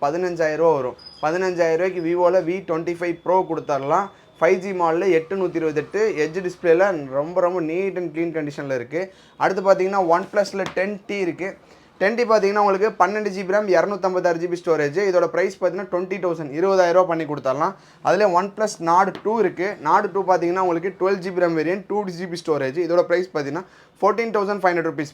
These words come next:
பதினாலாயிரத்தி ஐந்நூறு ரூபா பண்ணி கொடுத்துடலாம். அடுத்த மாடல் பாத்தீங்கன்னா, Poco-ல எக்ஸ் ஃபோர் Pro, எல்லாமே பாத்தீங்கன்னா, டெமோ யூனிட் ஃபோனு, சிக்ஸ் ஒன் டுவெண்ட்டி எயிட் பாக்ஸோட வந்துரும். ஃபோனு, பாக்ஸு, கேபிளோட வந்துரும். இதோட பிரைஸ் பாத்தீங்கன்னா, பத்தாயிரம் ரூபா வரும். நல்லா நீட் and clean கண்டிஷன்ல இருக்கு. அடுத்து பார்த்தீங்கன்னா எம் ஃபோர் ப்ரோ,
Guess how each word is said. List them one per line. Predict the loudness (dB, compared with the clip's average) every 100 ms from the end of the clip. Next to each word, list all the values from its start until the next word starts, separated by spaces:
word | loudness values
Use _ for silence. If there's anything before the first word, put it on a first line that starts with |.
| 0
பதினாலாயிரத்தி | 2 4 4 4 2 -2
ஐந்நூறு | 2
ரூபா | 2 2
பண்ணி | -2 -4
கொடுத்துடலாம். | -6 -2 -2
அடுத்த | 0 0
மாடல் | 2 2
பாத்தீங்கன்னா, | 0 0 -4 0
Poco-ல | 0 2 0 0
எக்ஸ் | -2 -4
ஃபோர் | -6 -4
Pro, | 0 0 0 0
எல்லாமே | -2 -4 -2
பாத்தீங்கன்னா, | -4 -2 -4 -2 -2 -2 -8 _ -4
டெமோ | -2 -2 -4 -4
யூனிட் | -6 -6
ஃபோனு, | -4 -2 -4 -6 -10
சிக்ஸ் | -12 -6 -4
ஒன் | -4 -4
டுவெண்ட்டி | -4 -4
எயிட் | -4 -4 -4 0
பாக்ஸோட | 0 0 -4 -4
வந்துரும். | -4 -4 -6 -8 _ _ _
ஃபோனு, | 0 2 0 2
பாக்ஸு, | 2 2 -4 -6
கேபிளோட | -4 -2 0 0
வந்துரும். | -2 -4 -4
இதோட | -4 -2 0
பிரைஸ் | 0 0 -4
பாத்தீங்கன்னா, | -4 -4 -4
பத்தாயிரம் | -6 -2 -2 0 2
ரூபா | 2
வரும். | 0 -2 -2
நல்லா | -2 0
நீட் | -2 -2
and | -4
clean | -4 -4
கண்டிஷன்ல | -4 -4 -6 -6
இருக்கு. | -6 -8 -10 _ _ _ 0
அடுத்து | 2 2
பார்த்தீங்கன்னா | 0 0 0 -2
எம் | -2 -2
ஃபோர் | -4 -2
ப்ரோ, | -2